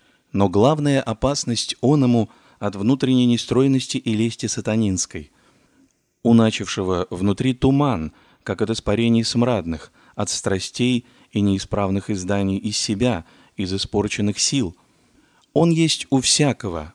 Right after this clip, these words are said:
более или менее густой, судя по предшествовавшей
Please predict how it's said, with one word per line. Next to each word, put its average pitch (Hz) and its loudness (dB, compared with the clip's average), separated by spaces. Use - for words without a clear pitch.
более 131 4
или 110 2
менее 104 2
густой, 98 -2
судя 98 -2
по 101 -4
предшествовавшей 104 -2